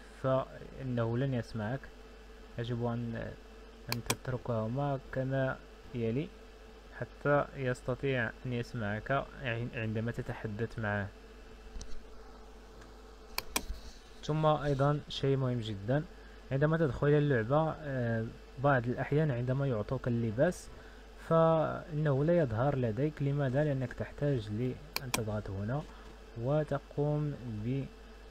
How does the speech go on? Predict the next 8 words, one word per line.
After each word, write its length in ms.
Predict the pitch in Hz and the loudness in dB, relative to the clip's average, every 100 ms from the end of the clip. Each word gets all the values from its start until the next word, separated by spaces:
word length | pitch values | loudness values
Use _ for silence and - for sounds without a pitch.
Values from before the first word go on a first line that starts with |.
| - - | -12 -8
آه، 480 | 110 113 110 113 | -4 -2 0 0
تحميل 640 | 110 - - 131 147 147 143 - - - - - 139 | -4 -8 -6 0 2 2 0 -6 -16 -16 -16 -16 -4
هذه 360 | 120 139 127 107 | 2 2 2 0
الأشياء، 600 | - 113 - 120 147 156 - - - - - - - - | -2 -4 -4 0 -2 -2 -12 -18 -18 -18 -18 -18 -18 -18
تحميل 320 | - - 120 110 | -12 -6 -4 -2
بعض 260 | 107 101 98 | -2 -4 -4
الأشياء 380 | - - - 107 - 104 | -8 -10 -8 -8 -6 -6
هنا، 240 | 110 143 | -4 -4